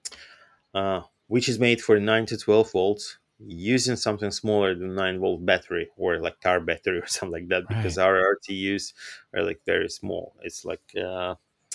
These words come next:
Speaker 1: it's like a box from, from a smartphone, the
Speaker 2: Right.
Speaker 1: size. Yeah, uh, and that was a challenge first. I mean, how we can make device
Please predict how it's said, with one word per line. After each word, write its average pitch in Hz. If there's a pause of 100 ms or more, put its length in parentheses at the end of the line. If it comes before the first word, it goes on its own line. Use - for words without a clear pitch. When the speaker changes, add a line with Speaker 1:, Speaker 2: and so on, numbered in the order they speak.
(540)
Speaker 1:
it's -
like -
a -
box 98
from, 92
from 87
a 87
smartphone, 87 (400)
the 113
Speaker 2:
Right. - (360)
Speaker 1:
size. - (840)
Yeah, 101 (160)
uh, 107
and 110
that 180
was 196
a 170
challenge 139
first. 110
I 101
mean, 101 (180)
how 135
we 135
can 110
make 104 (280)
device 95